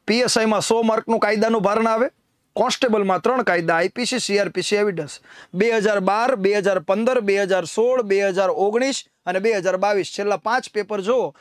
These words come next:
તો બે હજાર ને, આ, બારની અંદર આઠ માર્કનો કાયદો, બે હજાર ને પંદર ની અંદર વિદ્યાર્થી મિત્ર કેટલા માર્કનો, કાંઈક સત્તર, અઢાર માર્કનો કાયદો અને બે હજાર ને સોળ ની અંદર ત્રેવીસ માર્કનો કાયદો,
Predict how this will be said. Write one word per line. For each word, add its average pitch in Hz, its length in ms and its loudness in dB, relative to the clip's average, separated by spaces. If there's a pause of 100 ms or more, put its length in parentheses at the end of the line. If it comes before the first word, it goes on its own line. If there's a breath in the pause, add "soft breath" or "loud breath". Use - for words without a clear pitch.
(160 soft breath)
તો 202 80 0
બે 214 180 0
હજાર 208 360 0
ને, 214 300 -4 (140)
આ, 185 480 0
બારની 214 520 -2
અંદર 190 220 -4
આઠ 185 260 -4
માર્કનો 220 340 -4
કાયદો, 233 380 -2 (220 soft breath)
બે 196 160 0 (100)
હજાર 226 280 0
ને 220 240 -2 (260)
પંદર 285 340 0
ની 285 120 0
અંદર 233 200 0
વિદ્યાર્થી 208 400 -2
મિત્ર 214 380 -2 (540)
કેટલા 240 240 -2
માર્કનો, 233 340 -2
કાંઈક 220 260 -4
સત્તર, 214 400 -4
અઢાર 202 240 0
માર્કનો 226 320 -2
કાયદો 240 380 0 (220)
અને 190 160 -6
બે 220 320 -2
હજાર 233 300 -2
ને 226 140 -6
સોળ 269 340 -2
ની 262 120 -4
અંદર 202 240 -6
ત્રેવીસ 330 520 -2
માર્કનો 220 380 -6
કાયદો, 233 400 -2